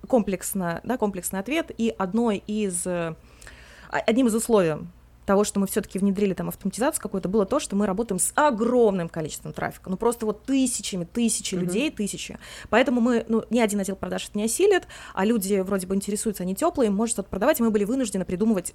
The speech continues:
Speaker 1: э, автоматизацию.
Speaker 2: Мгм.
Speaker 1: Так получилась воронка, внутри которой мы научились людей сегментировать,
Speaker 2: Мгм.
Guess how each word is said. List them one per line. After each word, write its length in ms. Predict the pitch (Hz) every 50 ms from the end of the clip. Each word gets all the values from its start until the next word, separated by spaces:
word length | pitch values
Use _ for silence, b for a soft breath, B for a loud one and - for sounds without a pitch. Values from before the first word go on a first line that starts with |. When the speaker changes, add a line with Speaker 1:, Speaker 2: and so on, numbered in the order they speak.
| - _ -
Speaker 1:
э, 60 | - - -
автоматизацию. 800 | - 226 226 - 208 196 - 190 175 180 156 - - - - - - - -
Speaker 2:
Мгм. 100 | 214 170
Speaker 1:
Так 160 | 226 269 294
получилась 400 | 196 226 226 226 - 247 214 -
воронка, 340 | - 196 247 311 339 - - 202
внутри 300 | 190 196 247 262 - 233
которой 400 | 214 - 196 - 208 190 170 170
мы 260 | 165 180 202 185 160 147
научились 460 | 175 180 185 - - 185 180 175 -
людей 220 | 185 175 175 165 165
сегментировать, 680 | - - 269 302 349 359 359 - 339 311 277 262 285 170
Speaker 2:
Мгм. 320 | 175 160 160 156 180 214